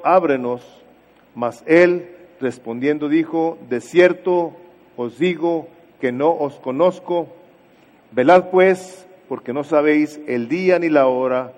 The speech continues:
en que el Hijo del Hombre ha de venir". Pueden tomar asiento. Esta, esta parábola, nada más antes de empezar, les quiero, eh, también decir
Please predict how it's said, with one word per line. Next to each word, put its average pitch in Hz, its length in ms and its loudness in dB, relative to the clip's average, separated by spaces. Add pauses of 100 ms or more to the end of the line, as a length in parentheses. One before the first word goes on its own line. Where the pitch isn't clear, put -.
(300)
en 123 180 -6
que 120 220 -4
el 127 80 -2
Hijo 160 280 -4
del 135 180 -2
Hombre 117 460 -4 (580)
ha 131 100 0
de 131 140 0
venir". 107 300 -8 (640)
Pueden 131 220 -4
tomar 120 240 -6
asiento. 143 480 -4 (3000)
Esta, 175 640 0 (1080)
esta 185 240 0
parábola, 151 580 2
nada 156 200 -2
más 170 140 -10
antes 180 240 -4
de 175 80 -2
empezar, 151 340 -2
les 165 160 -6
quiero, 170 380 -2 (180)
eh, 131 120 -6
también 139 400 -4
decir 147 720 -2